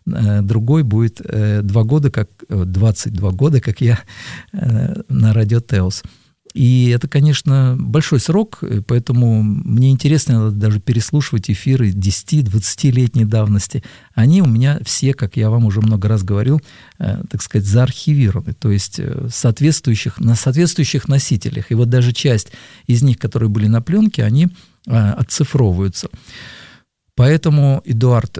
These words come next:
э, частично я подготовился в ответе, так сказать, практически, э, на твой вопрос, но, э, уточнив возможности Радио Теос, в частности,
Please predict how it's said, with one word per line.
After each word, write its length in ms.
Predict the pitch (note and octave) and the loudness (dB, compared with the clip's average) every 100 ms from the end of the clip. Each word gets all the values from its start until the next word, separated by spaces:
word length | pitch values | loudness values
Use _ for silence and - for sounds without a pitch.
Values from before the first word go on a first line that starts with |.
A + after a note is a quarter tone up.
| - | -6
э, 640 | A#2 A2 G#2+ G#2 G2+ G2+ - - _ _ _ _ | -2 0 0 0 0 -4 -8 -18 _ _ _ _
частично 560 | - A#2+ - D3+ - C3 | -2 -2 2 0 2 0
я 200 | A#2 A2 | 2 0
подготовился 920 | G#2+ A2 A2+ F3 G3 D#3+ A#2 G#2 - - - | -2 -2 0 0 0 0 0 -2 -4 -10 -4
в 140 | A2+ A2+ | 0 0
ответе, 560 | A#2+ B2 G#2+ A2 G2 - _ | 0 -2 0 -2 -4 -8 _
так 160 | G#2+ - | -8 -4
сказать, 220 | - G2+ | -6 -4
практически, 800 | - C#3+ - C#3 - - - D3+ | -2 -2 -2 -4 -4 -8 -10 -8
э, 420 | - - G#2 G2+ | -8 -4 0 2
на 340 | A2 A2 G#2+ | 2 2 2
твой 240 | - - G#2 | -2 -2 -2
вопрос, 480 | A2 - F#3 G#3+ - - - - | -2 -2 -2 -2 -8 -20 -20 -6
но, 420 | - C3 D3+ B2 E2+ _ _ | 2 4 4 2 -2 _ _
э, 580 | - B2 G#2+ A#2 - - - - | -6 -2 -2 -2 -6 -10 -10 -2
уточнив 720 | D3 D3 D3 - E3 C3+ G2 | -2 0 -2 0 2 2 -2
возможности 920 | - A2 A#2 C#3+ C#3 A2 G2+ - G#2 - | -6 -2 0 2 2 0 -4 -4 -6 -2
Радио 380 | A#2+ A2 G#2+ G#2+ | 0 0 0 -2
Теос, 400 | - G#2+ G2 - | 0 -2 -2 -8
в 60 | - | -4
частности, 680 | - A#2 A#2 G#2 - A2 | -2 0 0 -2 -2 -2